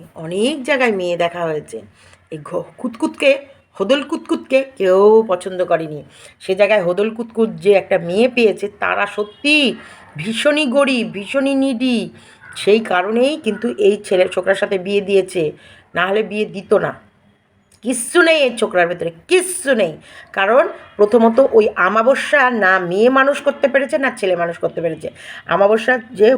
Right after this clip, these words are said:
কাজের কাজ করেছিল, মেয়েটাকে একটা ভালো পরিবারে বিয়ে দিয়েছিল, শৃঙ্খলাবদ্ধ, সেখান থেকে একটা মান সম্মান যেটা অর্জন করেছিল। দেখো ওই যে গোবর, মানে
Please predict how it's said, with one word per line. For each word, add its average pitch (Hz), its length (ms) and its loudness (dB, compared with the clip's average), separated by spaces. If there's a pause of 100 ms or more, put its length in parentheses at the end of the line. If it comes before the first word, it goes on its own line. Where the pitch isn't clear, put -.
কাজের 196 280 0
কাজ 220 180 2
করেছিল, 226 240 0 (120)
মেয়েটাকে 190 340 -2
একটা 196 120 -2
ভালো 170 240 0 (100)
পরিবারে 180 340 2
বিয়ে 185 260 -8
দিয়েছিল, 220 300 -2 (720)
শৃঙ্খলাবদ্ধ, 196 720 2 (440)
সেখান 202 400 -2
থেকে 240 160 0 (180)
একটা 180 140 -4 (120)
মান 170 260 0
সম্মান 202 340 0
যেটা 202 160 2 (140)
অর্জন 180 440 -2
করেছিল। 185 320 0 (480)
দেখো 247 200 -2 (100)
ওই 262 120 0
যে 269 60 -2 (1400)
গোবর, 262 340 6 (300)
মানে 208 160 2